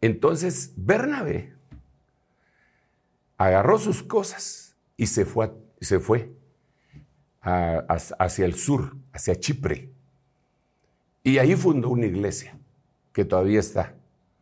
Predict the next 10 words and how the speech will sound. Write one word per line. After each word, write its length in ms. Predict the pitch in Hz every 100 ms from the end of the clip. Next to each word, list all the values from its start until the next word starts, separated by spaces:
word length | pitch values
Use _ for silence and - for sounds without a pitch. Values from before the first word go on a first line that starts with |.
| _ _ _ _ _
que 120 | - 87
tiene 220 | 101 107
aproximadamente 1160 | 110 92 90 80 92 95 98 95 98 85 80 - _ _ _ _ _ _ _ - _ _ _ _ _ _ _ _ _ _ _ _ _ _ _ _
ochocientas 680 | 98 90 92 101 92 87 82
mil 200 | 95 101
personas 540 | 92 82 98 98 90
en 100 | 80
todo 140 | 71 87
el 80 | 85
mundo. 420 | 92 80 -